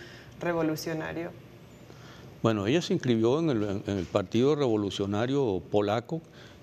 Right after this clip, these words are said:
Speaker 2: En ese entonces el, el, el, el movimiento obrero polaco estaba mucho más desarrollado que el movimiento obrero ruso que estaba comenzando. Eh, militó allí, eh, hubo una persecución, a los diecisiete años tuvo que huir de, de Polonia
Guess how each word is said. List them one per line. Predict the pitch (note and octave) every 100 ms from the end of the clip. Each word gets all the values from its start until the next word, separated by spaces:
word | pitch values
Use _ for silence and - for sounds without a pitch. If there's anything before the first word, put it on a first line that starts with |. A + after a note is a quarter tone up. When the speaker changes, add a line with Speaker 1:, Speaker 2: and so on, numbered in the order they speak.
| -
Speaker 2:
En | C#3
ese | D#3+
entonces | G#3 F#3 F3+ G3+
el, | F#3+
el, | A#2+ B2
el, | A2+ G#2+ G#2
el | G2+
movimiento | A2+ A2+ A#2+ C#3 D#3
obrero | C#3 D3
polaco | C3 G#2+ A#2+
estaba | A#2+ A2+ A#2
mucho | A#2 A#2+
más | A#2
desarrollado | A2 G#2+ G#2 F#2+ G2 G#2 A2
que |
el | G2+
movimiento | F2 F#2 F2 F2 F#2 G#2
obrero | G2+ G2+ G2+ G#2
ruso | D3 B2+ C#3
que |
estaba | A#2+ F#2+ G2 G#2+
comenzando. | G2+ G#2+ B2+ D#3+ C3+ C#3+ F3 - - - -
Eh, | C#3+ A2 G#2
militó | A2 G#2 G#2 G#2+ G#2 A#2
allí, | A#2 C#3+ D#3 F#3+ - -
eh, | - G#2+ G2+ F#2+ G2+ - - -
hubo | A#2+ A#2+
una | B2+
persecución, | A#2+ G#2+ G#2+ G#2 G2 A#2 C#3
a |
los | A2+ G2+
diecisiete | F2+ F#2 - G#2+ A2
años | A#2+ G#2+
tuvo | A2+ A2
que | A2 G#2+
huir | G#2 G2+ A2
de, | G#2+ F#2 - - - -
de | G2+
Polonia | F#2+ A#2 B2 A#2+ C#3+